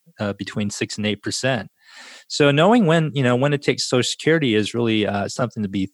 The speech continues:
thinking about and planning for. Uh, you know, the, the question we get is, "Well, when should I take it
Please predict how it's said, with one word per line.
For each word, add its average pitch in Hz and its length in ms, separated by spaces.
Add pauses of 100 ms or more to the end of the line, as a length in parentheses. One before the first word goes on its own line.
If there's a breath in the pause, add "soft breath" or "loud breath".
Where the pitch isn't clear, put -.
(100)
thinking 135 260
about 104 380
and 101 100
planning 139 360
for. 98 420 (640 loud breath)
Uh, 101 320
you 120 140
know, 107 120
the, - 180 (200)
the - 60
question 123 500
we 151 160
get 113 260
is, 107 240
"Well, 107 180
when 120 200
should 160 240
I 185 100
take 208 280
it 113 180